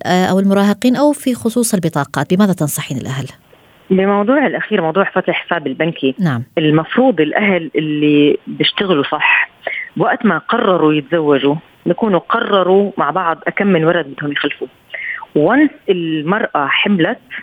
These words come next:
Speaker 2: بنفتح
Speaker 1: مهم.
Speaker 2: حساب التوفير، وكل شهر بيروح في فرضا نسبة معينة، ثلاثة بالمية، خمسة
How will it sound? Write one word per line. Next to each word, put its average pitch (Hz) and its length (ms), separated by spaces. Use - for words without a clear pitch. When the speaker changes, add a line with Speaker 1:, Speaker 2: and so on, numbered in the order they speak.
Speaker 2:
بنفتح 165 260
Speaker 1:
مهم. 135 80
Speaker 2:
حساب - 540
التوفير، 127 680
وكل 233 300
شهر 190 340
بيروح 165 380
في 143 100
فرضا 135 300
نسبة 160 300
معينة، 139 420
ثلاثة 175 260
بالمية، 170 520
خمسة 160 160